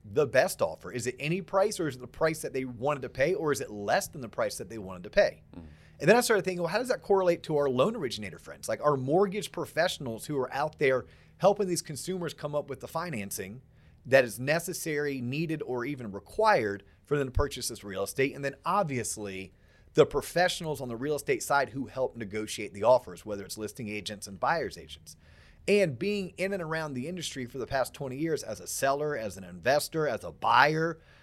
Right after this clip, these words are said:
Speaker 1: as a loan originator, as a branch manager,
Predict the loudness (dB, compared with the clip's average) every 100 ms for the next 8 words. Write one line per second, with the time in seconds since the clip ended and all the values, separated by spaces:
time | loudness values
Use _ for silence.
0 | _ 2 6 6 4 -2 2 4 4 2
1 | -2 -2 -4 -2 -2 -2 -2 -2 -2 -2
2 | -4 -6 -6 -6 -2 0 -2